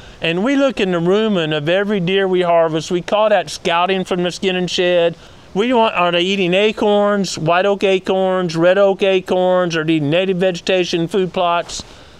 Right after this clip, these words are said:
Unfortunately, when we looked in the rumen or the stomach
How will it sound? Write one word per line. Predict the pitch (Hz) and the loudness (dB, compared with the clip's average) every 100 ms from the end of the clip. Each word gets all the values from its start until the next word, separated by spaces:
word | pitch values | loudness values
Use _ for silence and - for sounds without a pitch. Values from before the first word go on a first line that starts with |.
| - | -10
Unfortunately, | 170 180 - 240 269 - 170 170 | -6 -4 2 2 2 0 -2 0
when | 170 175 | 0 0
we | 175 | 0
looked | 185 190 - | 2 0 -2
in | 180 170 160 156 | -2 -2 -2 -2
the | 147 | -2
rumen | 147 156 226 240 170 165 165 | 0 0 0 0 -2 -2 -2
or | 160 | -2
the | |
stomach | 160 - 202 180 165 | -4 -2 -2 0 -4